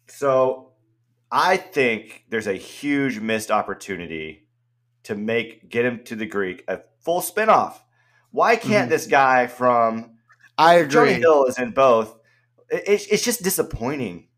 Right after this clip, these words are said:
Speaker 1: you know?
Speaker 2: Mm-hmm.
Speaker 1: And all it takes, all it takes is, like, a line. It doesn't take any, it doesn't take any effort to make Jonah Hill's character the same guy. You know, maybe, maybe they're worried about him being too obsessive or whatever, but, like,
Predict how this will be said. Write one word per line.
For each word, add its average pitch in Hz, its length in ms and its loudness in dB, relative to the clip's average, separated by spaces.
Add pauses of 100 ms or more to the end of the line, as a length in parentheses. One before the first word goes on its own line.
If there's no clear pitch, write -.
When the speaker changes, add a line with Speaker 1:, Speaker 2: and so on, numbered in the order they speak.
Speaker 1:
you 117 120 -8
know? 135 200 0
Speaker 2:
Mm-hmm. 139 360 -4
Speaker 1:
And 151 80 -4
all 214 240 2
it 226 100 -2
takes, - 480 -2
all 190 160 4
it 170 120 -2
takes 170 260 -4
is, 123 120 -6
like, 113 280 -2
a 117 80 2
line. 95 640 0 (120)
It 107 60 -8
doesn't 151 240 -2
take 160 280 -4
any, 151 640 -6 (520)
it 123 40 -10
doesn't 160 200 -8
take - 240 -10
any 147 320 -6
effort 117 580 -4 (160)
to 127 100 -4
make 110 240 -4
Jonah 110 200 -2
Hill's 104 200 -6
character 101 360 -4
the 90 100 -12
same 92 280 -6
guy. 80 260 -6 (840)
You 101 100 -8
know, 107 160 -2
maybe, 147 420 -2
maybe 139 300 -2
they're 127 140 -2
worried 120 260 2
about 113 180 2
him 113 120 -6
being 113 200 -6
too 113 160 -6
obsessive 107 640 -4
or 117 80 -4
whatever, 120 500 -2 (320)
but, 127 160 0
like, 110 460 -2